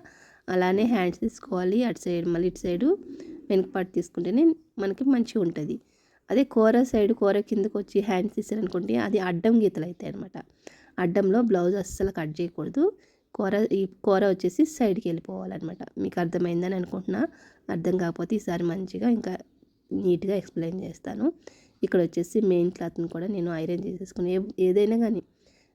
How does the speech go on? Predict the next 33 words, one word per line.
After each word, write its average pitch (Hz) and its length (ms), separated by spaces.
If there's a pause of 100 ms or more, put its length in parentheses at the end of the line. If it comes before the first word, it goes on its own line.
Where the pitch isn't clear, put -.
ఆ, 190 100
కంపల్సరీ 180 580
నేనైతే 185 380
మెయిన్ 170 260
క్లాత్ 170 280
లైనింగ్ 175 380
కంపల్సరీ 175 560
ఐరన్ 180 400
చేసుకున్న 180 320
తర్వాతే 175 460 (540)
కట్ 196 220
చేస్తూ 185 300
ఉంటానన్నమాట. 160 560
లేదంటే 190 360
ఆ - 20
ముడతలతో 185 480
కుట్టాలంటే 185 560
విసుగు 196 320
అనిపిస్తది. 220 580 (520)
మనం 220 200
ఎంత 202 340
కరెక్ట్గా 214 460
కొలుచుకున్నా 220 540
కానీ 185 320
ఆ 196 60
ముడతల్లో 190 720 (540)
కొంచెం 202 340
బట్ట 180 260
అనేది 196 320
ఉండిపోయి 190 560
మళ్ళీ 214 280
వేసుకున్నప్పుడు 190 720
వాళ్ళు 196 320